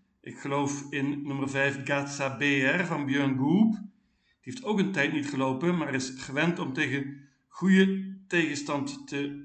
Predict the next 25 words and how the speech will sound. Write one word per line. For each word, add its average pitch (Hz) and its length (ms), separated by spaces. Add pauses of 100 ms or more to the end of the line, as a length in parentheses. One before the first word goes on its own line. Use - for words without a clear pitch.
strijden. 139 1120 (340)
Lastig 123 520
nummer. 147 760 (240)
Nummer 131 200
drie, 131 260
Yellow 143 400
W, 160 300
won 220 300
in 170 80
de 156 80
V 147 180
vijfenzeventig. 139 1080 (260)
Eind 127 360
december, 135 680
dat 185 140
was - 140
op - 100
Halmstad. 147 880 (180)
Carl 131 360
Johan 131 380
Jeppsson 160 560
rijdt 135 200
dit 131 160
keer. 165 460
Spannend. 147 1000